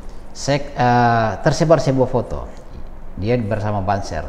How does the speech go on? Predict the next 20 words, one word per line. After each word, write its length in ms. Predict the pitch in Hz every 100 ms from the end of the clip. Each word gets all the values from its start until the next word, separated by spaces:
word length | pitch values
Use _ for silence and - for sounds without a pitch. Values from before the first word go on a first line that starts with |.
| -
Dan 200 | 92 110
saya 160 | - 175
sudah 160 | 185 165
katakan 400 | 143 139 135 120
lalu 300 | 117 110 104
di 140 | 95 98
video 320 | 95 101 95
saya, 480 | 98 - 80 104 120
saya 240 | - 117 131
minta 480 | 127 113 104 101
itu 320 | 95 - 131 135
contoh 680 | 120 95 92 127 135 - - -
langsung 680 | 104 113 107 107 - 135 139
realnya 680 | 117 110 113 110 110 135 170 - - - - - 120
orang 440 | 123 123 143 147
yang 320 | 127 123 120 117 - -
toh 240 | 139 151 151 - - - - - 95
dia 200 | 117 147
sebagai 560 | 139 127 113 110 117 117 98
dai 640 | 120 135 - 139 160 165